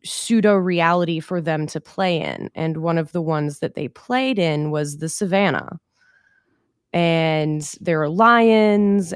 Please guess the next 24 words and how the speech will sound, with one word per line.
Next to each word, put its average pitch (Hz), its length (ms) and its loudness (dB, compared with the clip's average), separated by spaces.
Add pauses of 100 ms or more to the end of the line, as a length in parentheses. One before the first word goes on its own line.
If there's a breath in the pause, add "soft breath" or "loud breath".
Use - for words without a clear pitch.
and 156 320 -4
the 151 140 -6
children 160 500 -4
love 180 220 2
it. 185 400 0
And 156 220 -4
gradually 190 600 -2
the 165 100 -6
parents 165 520 -2
notice 160 340 -2
more 165 220 0
and 160 80 -2
more 151 420 -4
of 156 120 -14
the 151 60 -12
time 214 440 2
that - 120 -8
kids 165 280 -4
are 165 80 -4
spending 156 420 -4
time 156 260 0
in 151 60 -2
their 147 140 -4
playroom. 208 640 2